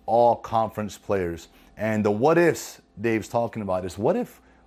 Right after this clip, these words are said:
we were able to retain a lot of, if not all of those players? Or because we are doing some great things. It's just that we're very young, we're very inexperienced, and that's why we don't have the, the,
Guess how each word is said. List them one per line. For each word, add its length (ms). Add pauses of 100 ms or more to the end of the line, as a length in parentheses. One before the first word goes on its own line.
we 100
were 80
able 240
to 60
retain 500 (240)
a 80
lot 240
of, 140
if 120
not 180
all 180
of 100
those 180
players? 460 (800)
Or 80
because 300
we 120
are 420
doing 300
some 160
great 260
things. 440 (1000)
It's 160
just 140
that 100
we're 160
very 280
young, 300 (140)
we're 100
very 280
inexperienced, 720 (220)
and 120
that's 280
why 260
we 140
don't 220
have 300
the, 300 (600)
the, 400